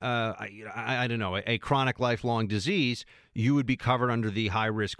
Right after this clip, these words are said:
pool. That, that's where you would get your insurance. Now, how good would that be? And, uh, this is all, these are all open questions, my friends. Um, and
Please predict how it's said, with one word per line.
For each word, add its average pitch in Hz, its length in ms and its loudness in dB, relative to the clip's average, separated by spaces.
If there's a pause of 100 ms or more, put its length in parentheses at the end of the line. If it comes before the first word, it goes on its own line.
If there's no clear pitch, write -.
pool. 131 460 2
That, 101 200 -2
that's 110 260 -2
where 113 100 0
you 104 140 -2
would 95 280 -2
get 113 160 0
your 101 180 0
insurance. 101 560 -2
Now, 80 140 -10
how 80 180 -6
good 92 220 -12
would 95 100 -10
that 90 200 -8
be? 95 200 -4
And, 87 80 -6
uh, 82 100 -12
this 87 200 -12
is 82 120 -12
all, 85 360 -4
these 90 160 -8
are 92 80 -4
all 87 140 -4
open 90 200 -8
questions, - 460 -6
my - 100 -14
friends. - 320 -14 (680)
Um, 50 340 -10 (320)
and 104 400 -2